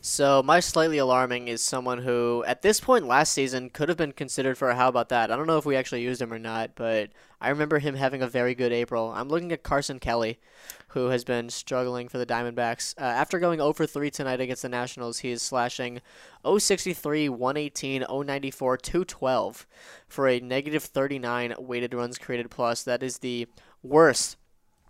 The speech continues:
among the two hundred fifty-eight hitters with at least thirty plate appearances this season. Uh, he is in the first percentile in X woba, strikeout rate, expected batting average, third percentile in expected slugging, ninth percentile in sprint speed,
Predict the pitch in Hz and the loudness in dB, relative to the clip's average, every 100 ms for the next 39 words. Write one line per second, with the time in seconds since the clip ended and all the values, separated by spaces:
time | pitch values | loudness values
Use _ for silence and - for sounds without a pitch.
0 | - 143 135 139 135 - 151 139 139 127 | -8 -2 0 0 -2 0 2 2 0 0
1 | 143 131 135 127 131 127 120 131 127 120 | -4 0 0 0 2 2 0 -2 -4 -4
2 | 127 123 - 131 127 127 113 113 120 113 | -4 -6 -4 -2 -2 -2 0 0 -2 -6
3 | 120 120 120 - 117 110 110 117 - - | -8 -8 -6 -6 -6 -8 -10 -14 -20 -20
4 | - - 123 131 139 127 117 151 135 131 | -18 -2 0 0 0 0 -2 -6 -6 -6
5 | - 170 - 170 - 156 - 151 143 147 | 0 0 0 -2 0 -2 0 0 4 2
6 | 131 120 120 127 139 - 139 160 190 180 | 2 -4 -6 -6 -6 -2 2 4 8 6
7 | 180 - - - - 139 139 160 156 151 | 6 -4 -16 -8 2 2 6 6 6 6
8 | 151 147 _ _ _ 151 135 - 151 160 | 4 2 _ _ _ -8 -6 0 2 2
9 | 131 139 139 131 120 120 120 - - - | 4 6 6 6 2 2 0 -2 -12 0
10 | 160 175 170 143 147 139 143 135 131 131 | 2 2 0 -2 -4 0 2 2 0 -4
11 | - 131 135 - 120 123 127 123 117 143 | -4 -6 -6 -4 -4 -4 -8 -8 -4 -4
12 | - 151 151 139 139 135 135 - 131 127 | -4 -6 -6 -2 -2 -2 -6 -4 -4 -4
13 | - 127 123 | -4 -4 -4